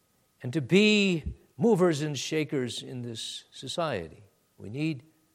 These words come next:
something else, don't we? Some point of contact. Now, beloved, I think that the modern church,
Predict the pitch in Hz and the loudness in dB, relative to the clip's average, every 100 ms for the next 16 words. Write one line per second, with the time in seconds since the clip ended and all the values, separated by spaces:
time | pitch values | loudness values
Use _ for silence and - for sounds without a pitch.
0 | _ _ 135 143 170 220 185 - 92 101 | _ _ -10 -2 2 4 2 -4 -8 -6
1 | 156 - _ _ _ _ _ _ _ _ | -10 -14 _ _ _ _ _ _ _ _
2 | _ _ 151 147 180 160 139 170 160 - | _ _ -16 -4 -2 0 -2 -4 -4 -8
3 | 95 - _ _ _ _ _ _ _ _ | -12 -14 _ _ _ _ _ _ _ _
4 | _ _ _ _ _ _ _ _ _ _ | _ _ _ _ _ _ _ _ _ _
5 | _ _ _ _ _ _ _ _ 135 147 | _ _ _ _ _ _ _ _ -4 2
6 | 170 190 185 151 - - - - _ _ | 6 6 4 -2 -10 -20 -20 -20 _ _
7 | _ _ _ _ _ _ - 175 233 240 | _ _ _ _ _ _ 4 8 8 8
8 | 208 190 170 165 160 - 120 135 165 175 | 2 0 0 2 0 -6 -6 0 2 2
9 | 170 151 - 170 156 - - - | 0 -6 0 0 0 -4 -10 -12